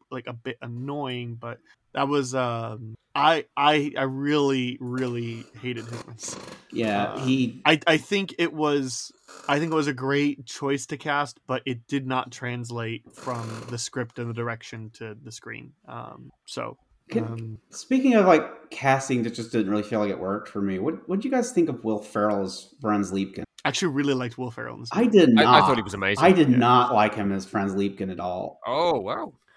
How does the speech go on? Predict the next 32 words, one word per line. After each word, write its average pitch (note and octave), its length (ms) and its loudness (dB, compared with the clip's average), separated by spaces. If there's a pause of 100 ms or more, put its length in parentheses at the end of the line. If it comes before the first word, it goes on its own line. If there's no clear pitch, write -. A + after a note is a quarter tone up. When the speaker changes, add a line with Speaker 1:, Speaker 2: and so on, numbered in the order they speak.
(100)
Speaker 2:
To G3+ 80 4
be A3 100 8
fair, A#3 180 10
Speaker 1:
I, A3+ 160 12
Speaker 2:
like, F#3+ 180 8
Speaker 3:
I E3+ 60 4
thought E3 160 6
he F3 80 12
was G#3 140 8
one A3+ 100 4
of G3+ 40 0
the G3 100 6
Speaker 2:
recently, - 20 -
Speaker 3:
best F#3 120 6
Speaker 2:
Will D#3 200 6
Speaker 3:
things D#3 80 -2
Speaker 2:
Ferrell, D#3 220 8
Speaker 3:
about B2 120 4
the - 60 0
film. F#3 260 -4
Speaker 2:
recently, A3 380 4
Will, D#3+ 360 8
Will C3+ 160 4
Ferrell B2+ 280 4
movies G#2+ 320 4
just G2+ 140 -10
kind A#2 140 2
of G#2 100 -4
feel G#2+ 140 0
like G#2 100 0
they G#2 100 -2
more G2 340 -4